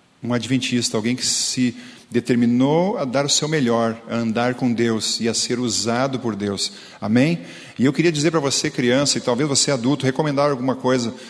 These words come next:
sobre ele pra inspirar a sua vida. Esse livro, Ben Carson, conta a sua história.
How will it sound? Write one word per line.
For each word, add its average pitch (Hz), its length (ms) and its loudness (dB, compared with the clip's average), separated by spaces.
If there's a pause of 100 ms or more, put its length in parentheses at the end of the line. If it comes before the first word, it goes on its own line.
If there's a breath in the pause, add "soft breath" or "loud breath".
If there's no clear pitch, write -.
(140 loud breath)
sobre 117 360 2
ele 123 320 4
pra - 220 -2
inspirar 117 360 2
a 127 60 2
sua 120 180 2
vida. 117 340 2 (420 loud breath)
Esse 127 260 2
livro, 135 300 4
Ben 131 220 2
Carson, 127 440 0
conta 123 480 2
a 104 100 -4
sua 117 160 2
história. 117 520 2